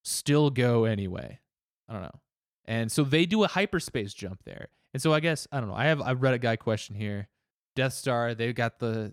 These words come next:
the tracker on, on, on, um, the Millennium Falcon. Can the Death Star do hyperspace travel?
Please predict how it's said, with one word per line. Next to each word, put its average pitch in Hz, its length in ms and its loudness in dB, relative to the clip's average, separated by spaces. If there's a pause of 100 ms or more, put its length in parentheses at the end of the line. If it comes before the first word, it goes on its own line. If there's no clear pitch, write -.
the 117 100 -8
tracker 110 600 -4
on, 101 380 -6 (160)
on, 101 260 -8 (120)
on, 104 460 -10
um, - 320 -16 (260)
the 127 80 -10
Millennium 110 260 -6
Falcon. 98 400 -10 (460)
Can 165 180 2
the 190 80 4
Death 135 320 -2
Star 220 480 2 (240)
do 135 260 2
hyperspace 127 580 -4
travel? 131 440 -6